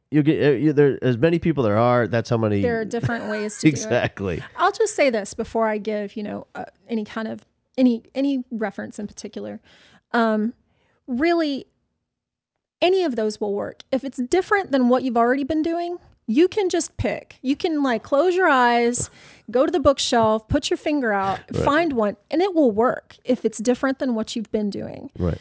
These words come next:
Speaker 2: So, you know, don't, um, don't think that you have to absolutely one hundred percent make this, you know, definitive call on, "This is the diet for me."
Speaker 1: Yeah.
Speaker 2: A lot of it's just common sense.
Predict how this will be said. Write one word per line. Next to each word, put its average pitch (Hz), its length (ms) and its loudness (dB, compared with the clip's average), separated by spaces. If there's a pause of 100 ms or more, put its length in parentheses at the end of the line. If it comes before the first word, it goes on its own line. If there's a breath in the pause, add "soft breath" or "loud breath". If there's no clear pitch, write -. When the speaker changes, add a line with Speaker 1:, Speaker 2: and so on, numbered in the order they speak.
(280 loud breath)
Speaker 2:
So, 247 640 2 (480)
you 269 100 2
know, 220 440 0 (200)
don't, 247 460 0
um, 220 280 0 (220 loud breath)
don't 269 280 -2
think 262 420 -2
that - 140 -2
you 220 160 -2
have 220 420 -4
to 208 520 -4 (220)
absolutely 202 800 -2 (440 soft breath)
one 233 180 4
hundred 220 260 0
percent 214 480 -4
make 214 320 0
this, - 460 -6 (340 soft breath)
you 240 80 -2
know, 196 260 -2
definitive 233 600 -2
call 254 500 2
on, 202 320 -6
"This 233 240 -2
is 220 120 -4
the 202 100 -6
diet 214 400 -2
for - 120 -12
me." 202 400 -12
Speaker 1:
Yeah. 92 280 -4 (560)
Speaker 2:
A 247 80 2
lot 240 240 2
of 285 80 0
it's 247 180 -2
just - 240 -8
common 240 480 -2
sense. - 640 -8